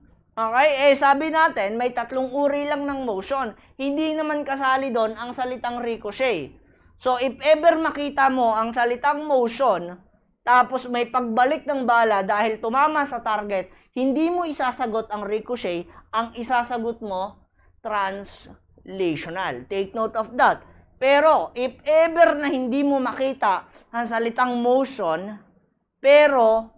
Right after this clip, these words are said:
andun ang salitang translational at andun din ang salitang ricochet, dito mo na isasagot ang ricochet. Okay? That's the time na isasagot mo ang ricochet. If ever hindi mo makita ang salitang motion.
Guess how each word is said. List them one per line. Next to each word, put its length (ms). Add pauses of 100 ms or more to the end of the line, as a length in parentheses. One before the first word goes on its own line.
(220)
andun 400
ang 160
salitang 400
translational 880 (240)
at 240
andun 400
din 160
ang 160
salitang 400
ricochet, 560 (240)
dito 320
mo 240
na 320 (160)
isasagot 720 (1500)
ang 160
ricochet. 640 (400)
Okay? 480 (160)
That's 340
the 220
time 560
na 160
isasagot 560
mo 320 (400)
ang 240
ricochet. 560
If 160
ever 400
hindi 400
mo 160
makita 560
ang 160
salitang 400
motion. 560